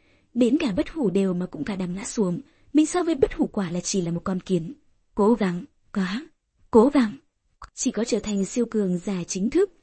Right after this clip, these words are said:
trong vũ trụ mênh mông cường giả như mây, mới có thể khống chế vận mệnh của mình, mới có thể bảo vệ quê nhà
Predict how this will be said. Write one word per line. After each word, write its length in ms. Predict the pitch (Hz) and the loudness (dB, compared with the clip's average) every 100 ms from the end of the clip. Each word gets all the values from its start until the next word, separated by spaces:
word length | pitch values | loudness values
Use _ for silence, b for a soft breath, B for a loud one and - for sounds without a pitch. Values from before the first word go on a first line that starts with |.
| b - | b -4
trong 200 | 330 285 | -2 0
vũ 180 | 320 | 0
trụ 180 | 320 330 | 0 -4
mênh 300 | 226 233 254 | 0 2 4
mông 140 | 269 269 | 4 2
cường 240 | 233 196 | 0 -2
giả 240 | 208 190 | -2 -4
như 120 | 175 208 | -2 0
mây, 280 | 240 226 - _ _ _ _ 254 | 0 0 -6 _ _ _ _ 0
mới 120 | 320 | 2
có 120 | 403 | 0
thể 260 | 403 240 175 | 0 -2 -2
khống 300 | - 233 294 | -2 -2 0
chế 260 | 214 226 | 0 0
vận 180 | 302 320 | -2 -2
mệnh 200 | 247 214 | -2 -2
của 120 | - 190 | -4 -2
mình, 240 | 202 175 b b b b _ _ | 0 0 b b b b _ _
mới 140 | 302 | 0
có 140 | 330 415 | 2 0
thể 220 | 392 208 | 0 -4
bảo 200 | 190 170 | -4 -6
vệ 140 | 202 185 | -4 -4
quê 260 | - 302 | -2 2
nhà 340 | 277 247 208 | 4 4 2